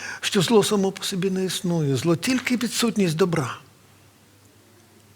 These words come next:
А тепер мені треба, е, м, якось узгодити, м, відсутність добра і явище оцієї навали,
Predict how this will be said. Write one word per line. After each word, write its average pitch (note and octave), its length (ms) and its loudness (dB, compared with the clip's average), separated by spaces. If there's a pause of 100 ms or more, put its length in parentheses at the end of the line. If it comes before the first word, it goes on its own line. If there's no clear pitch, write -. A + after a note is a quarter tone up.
(1200)
А D#3 80 -4
тепер F#3 420 -2
мені F#3 200 -2
треба, F3+ 400 -4
е, - 120 -8
м, E3+ 1120 -6
якось E3 460 0
узгодити, E3 800 4 (840)
м, - 60 -10 (1300)
відсутність F3+ 760 4
добра E3 640 4 (100)
і E3+ 260 4
явище E3+ 960 2 (380)
оцієї D3+ 800 2
навали, A#2 720 0